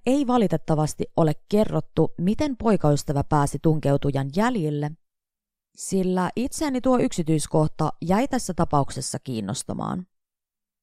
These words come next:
Kuuliko mies esimerkiksi ääniä sängyn alta vai tunsiko hän nenässään jonkin hajun?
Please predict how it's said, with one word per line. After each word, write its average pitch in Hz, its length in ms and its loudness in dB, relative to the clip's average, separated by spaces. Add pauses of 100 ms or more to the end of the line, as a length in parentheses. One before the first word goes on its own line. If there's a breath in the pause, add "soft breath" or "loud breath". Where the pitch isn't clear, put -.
(140)
Kuuliko 165 400 4
mies 185 340 0
esimerkiksi 196 640 -2 (100)
ääniä 214 400 0
sängyn 185 500 -2
alta 165 400 0 (400)
vai 185 300 2 (140)
tunsiko 233 380 0
hän 226 160 0
nenässään 165 580 -2
jonkin 135 360 -4
hajun? - 420 -8